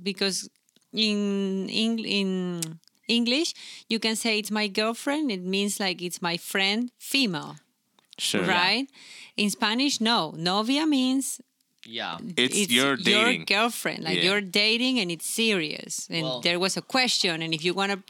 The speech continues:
Speaker 1: disappear, you have to break up. <laughs> And <laughs> you cannot throw a ghosting. <laughs>
Speaker 3: So here in the United States, um, if you really like a girl and you're not sure if she likes you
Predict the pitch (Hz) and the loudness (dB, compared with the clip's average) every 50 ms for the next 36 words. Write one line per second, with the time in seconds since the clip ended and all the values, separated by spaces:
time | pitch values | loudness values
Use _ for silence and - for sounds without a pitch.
0 | - - 202 190 - 202 190 - 269 269 254 214 190 185 170 180 180 180 175 - | -6 -2 -2 0 0 -2 -2 0 2 2 2 2 2 2 0 0 0 -2 -2 -2
1 | - 180 175 180 180 170 - - 262 254 208 160 151 131 - 170 185 202 - - | -4 -2 0 0 -2 0 0 2 2 4 4 2 0 -2 0 2 2 2 4 4
2 | 196 208 - - 254 254 - - - 269 - - - 262 - - - 320 339 320 | 0 0 2 2 2 2 4 4 2 2 2 2 2 2 2 2 2 2 2 0
3 | 302 302 - - 226 220 - 240 233 233 233 220 - - 247 233 240 233 233 214 | 0 -2 0 0 2 4 4 4 4 4 4 2 2 2 2 4 4 4 4 4
4 | 240 254 262 269 - - - 220 170 165 165 160 202 185 185 - - 302 - - | 4 4 4 4 2 0 0 2 2 2 0 -2 -2 -2 0 2 2 0 2 2
5 | 302 170 151 143 135 160 180 202 196 180 165 151 147 143 143 147 143 139 120 - | 4 4 4 4 6 4 6 6 6 4 4 2 2 2 4 2 2 0 -2 -2
6 | - 147 143 147 139 - - - _ _ - 113 110 104 98 95 92 90 87 82 | 0 0 0 0 -2 -6 -12 -12 _ _ -2 0 0 2 0 0 -2 -2 -4 -8
7 | 82 - _ _ _ _ - _ _ _ _ _ _ _ _ _ - 113 110 - | -10 -12 _ _ _ _ -20 _ _ _ _ _ _ _ _ _ -4 -4 0 2
8 | 117 120 107 113 127 127 127 127 120 120 117 117 113 - 113 101 - 120 120 117 | 2 2 4 4 2 4 4 2 4 2 2 2 0 -2 -4 -2 -2 0 0 0
9 | 117 117 117 - 117 113 107 104 104 110 113 113 - - - - 127 120 110 98 | 0 0 -2 -4 -4 -4 -4 -2 0 0 0 -2 -2 -4 -2 -2 0 -2 -2 -2
10 | - - - 131 143 143 131 123 117 110 90 - - 104 107 123 156 180 190 156 | 0 0 2 2 2 2 2 2 0 0 0 -2 -4 -2 0 2 4 4 4 4
11 | 117 95 90 87 85 | 2 0 -2 -4 -6